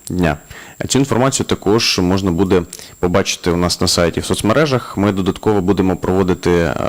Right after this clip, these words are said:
вебінари онлайн із, е, тим, щоб, е, розповісти, як зручніше податися, краще податись, е,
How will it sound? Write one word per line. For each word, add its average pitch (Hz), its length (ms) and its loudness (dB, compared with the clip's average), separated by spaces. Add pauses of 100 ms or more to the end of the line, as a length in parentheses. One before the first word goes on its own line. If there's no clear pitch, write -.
вебінари 135 500 0 (100)
онлайн 117 500 0
із, - 360 -2
е, 95 160 2 (540)
тим, 110 180 2
щоб, - 180 -2 (120)
е, 85 300 2 (180)
розповісти, 98 520 -2
як - 360 0
зручніше 131 420 0
податися, 101 500 -2
краще - 340 -2
податись, 92 760 -2
е, 85 140 -2